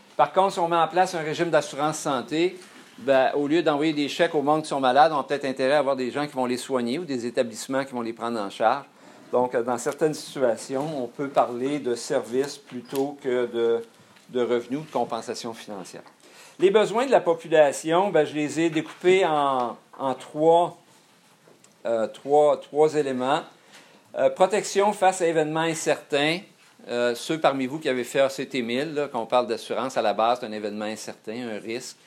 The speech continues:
Le décès, l'invalidité, c'est des événements incertains. Euh, concordance dans le temps entre les revenus puis les besoins, ben, évidemment que vous n'êtes pas rendu là, c'est bien sûr, ben, on pourrait parler de vous, mais on peut parler aussi des gens qui pensent à prendre leur retraite. Quand on parle de planifier sa retraite, c'est évidemment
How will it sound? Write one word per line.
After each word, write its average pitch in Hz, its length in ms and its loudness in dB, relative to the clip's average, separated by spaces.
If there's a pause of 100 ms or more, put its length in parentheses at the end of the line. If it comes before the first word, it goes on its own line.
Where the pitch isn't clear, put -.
(420)
Le 131 120 0
décès, 123 560 0
l'invalidité, 117 680 -4
c'est 113 120 -14
des 101 180 -10
événements 104 260 -8
incertains. 104 540 -12 (680)
Euh, 127 120 4
concordance 202 640 2
dans 180 160 2
le 160 80 -2
temps 190 260 0
entre 185 140 -2
les 165 80 0
revenus 160 360 0
puis 165 80 -4
les 156 120 2
besoins, 143 600 0
ben, 143 160 2
évidemment 147 560 0
que 151 400 0
vous - 580 -16
n'êtes 107 100 -8
pas 143 140 2
rendu 107 420 -4
là, 165 200 4
c'est 135 120 -8
bien 117 240 -4
sûr, 165 360 0
ben, 113 160 0
on 110 40 -4
pourrait 123 240 -2
parler 120 280 -2
de 107 60 -12
vous, 156 140 -10
mais 185 80 -6
on 123 60 -2
peut 131 120 -16
parler 131 220 2
aussi 147 260 -6
des 139 140 -2
gens 156 180 -2
qui 156 120 -12
pensent 151 240 2
à 143 60 0
prendre 135 240 -4
leur 120 180 2
retraite. 120 460 -2
Quand - 80 -8
on - 40 -10
parle 131 200 -2
de 123 40 -4
planifier 120 500 -10
sa 135 160 -6
retraite, 113 460 -6
c'est - 220 -4
évidemment 123 640 -4